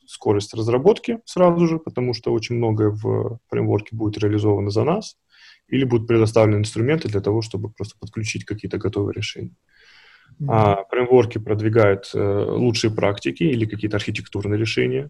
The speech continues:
Speaker 1: которые могут, э, опять же, ускорить образование, просто, я имею в виду, формирование корректных дан-, э, корректных знаний о использовании
Speaker 2: Мгм.
Speaker 1: языка и каких-то лучших практиках.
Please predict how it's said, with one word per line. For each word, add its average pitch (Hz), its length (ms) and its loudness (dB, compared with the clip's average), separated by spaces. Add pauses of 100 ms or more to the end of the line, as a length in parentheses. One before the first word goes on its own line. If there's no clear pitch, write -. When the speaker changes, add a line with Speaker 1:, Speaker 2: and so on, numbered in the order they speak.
Speaker 1:
которые 107 440 -2
могут, 107 480 -2 (100)
э, 101 520 -2 (300)
опять 98 280 -4
же, - 240 -6 (120)
ускорить 104 680 -2
образование, 107 680 0
просто, 104 400 -8 (380)
я - 240 -6
имею 107 60 2
в 104 80 2
виду, 101 220 -2 (760)
формирование 123 560 6
корректных 107 480 0
дан-, 107 340 6
э, 101 560 4
корректных 113 440 0
знаний 101 460 2 (340)
о 104 100 2
использовании 104 460 2
Speaker 2:
Мгм. 110 80 4
Speaker 1:
языка 202 360 0
и 113 140 -4
каких-то 107 420 -4
лучших 104 440 -2
практиках. - 580 -10